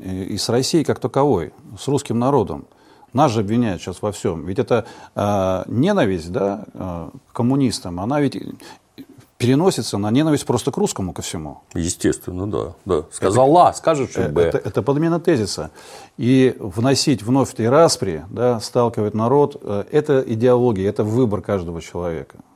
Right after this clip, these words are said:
Speaker 1: отдельно живущего в этой стране. Поэтому надо обсуждать и договариваться, и, и уже отойти от взаимных, э, обвинений.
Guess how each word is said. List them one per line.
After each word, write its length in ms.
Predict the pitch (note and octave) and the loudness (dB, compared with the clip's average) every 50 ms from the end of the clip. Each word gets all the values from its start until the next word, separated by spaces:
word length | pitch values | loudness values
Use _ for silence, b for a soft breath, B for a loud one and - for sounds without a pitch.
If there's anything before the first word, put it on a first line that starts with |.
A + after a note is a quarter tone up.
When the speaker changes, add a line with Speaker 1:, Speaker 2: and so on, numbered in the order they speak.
| _ _ _ | _ _ _
Speaker 1:
отдельно 400 | - F2 G2 A2+ B2+ A2 G2+ G2+ | -10 -6 0 2 2 2 2 -2
живущего 420 | F#2+ G#2+ A2+ C3 A#2+ - - A2 G2+ | -2 0 2 2 2 2 0 -2 -2
в 60 | G2+ | -2
этой 160 | G2 - F2+ | -2 -4 -8
стране. 400 | - - A2+ A#2+ A#2 G#2+ F2+ D#2+ | -8 -4 -2 -2 -2 -2 -4 -4
Поэтому 300 | - G2 G2 - B2 B2+ | -4 -4 -2 0 0 2
надо 240 | C3 C#3+ C#3 C#3 C3+ | 2 2 4 4 2
обсуждать 540 | C3+ C3 - A2+ - - C3+ B2 C#3+ C#3 - | 2 2 -2 -8 -6 -4 -2 0 0 0 0
и 40 | B2+ | 0
договариваться, 640 | A#2+ C3 B2+ C#3+ D3 D3+ D3 B2+ G2+ F2+ - - G2 | 0 2 2 2 2 4 2 2 0 -2 -4 -6 -6
и, 140 | F#2+ G2+ | -6 -6
и 340 | - - G#2+ G#2+ G#2 G2+ G2+ | -6 -6 -6 -6 -4 -4 -4
уже 380 | F#2+ G2 G2+ G2+ A2 A2 G2 - B B B B B B B B - | -4 -4 -4 -2 0 -2 -2 -2 B B B B B B B B -8
отойти 500 | - G#2 G#2+ - A2+ A2+ A2 A2+ - E3+ | -2 -2 0 0 0 0 0 -2 0 0
от 120 | E3 C#3+ A#2 | 0 0 0
взаимных, 420 | G#2 A#2 B2 B2 A2+ A2 G#2+ G2 - | 0 0 0 0 0 0 -4 -4 -4
э, 360 | B2+ G#2 G2+ G2 F#2+ F#2+ F#2 - | -4 -2 -2 -2 -2 -4 -6 -8
обвинений. 540 | F#2 F#2 A2+ B2+ D3 C#3 G#2 F2 D#2+ D2 | -8 -4 -2 -2 0 0 -2 -4 -6 -10